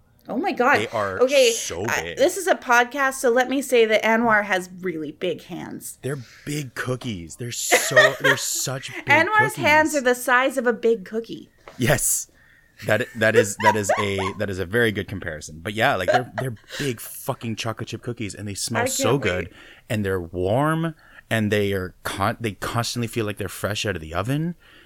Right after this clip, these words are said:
Speaker 2: They're,
Speaker 1: Oh, I
Speaker 2: like,
Speaker 1: love
Speaker 2: just,
Speaker 1: that.
Speaker 2: oh, they're so, they're
Speaker 1: Uh,
Speaker 2: worth it. Like, just,
Speaker 1: but
Speaker 2: just
Speaker 1: that,
Speaker 2: for, like, a
Speaker 1: that's the
Speaker 2: delicious
Speaker 1: thing, right?
Speaker 2: snack.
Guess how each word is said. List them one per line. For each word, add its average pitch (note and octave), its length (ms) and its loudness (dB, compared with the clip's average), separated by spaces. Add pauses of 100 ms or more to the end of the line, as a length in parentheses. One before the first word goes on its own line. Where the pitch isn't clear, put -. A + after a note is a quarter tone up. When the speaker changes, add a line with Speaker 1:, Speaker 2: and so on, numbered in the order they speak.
(320)
Speaker 2:
They're, A#2+ 140 2
Speaker 1:
Oh, - 20 2
I G#2+ 40 2
Speaker 2:
like, G#2+ 120 4
Speaker 1:
love A3 80 -6
Speaker 2:
just, G#2 180 -2
Speaker 1:
that. F#3 280 -8
Speaker 2:
oh, G#2 360 2
they're F#2+ 100 -2
so, E2+ 500 0
they're F#2+ 200 2
Speaker 1:
Uh, - 40 -4
Speaker 2:
worth E2+ 200 0
it. D#2 160 -6
Like, E2 160 -6
just, - 320 -8
Speaker 1:
but C4 80 -12
Speaker 2:
just - 160 -2
Speaker 1:
that, - 40 -8
Speaker 2:
for, G#2 80 -2
like, G2 140 0
a G#4 40 2
Speaker 1:
that's G#4+ 80 -2
the - 60 -4
Speaker 2:
delicious A4 380 -2
Speaker 1:
thing, B3+ 100 -4
right? D#4 80 -2
Speaker 2:
snack. - 180 -12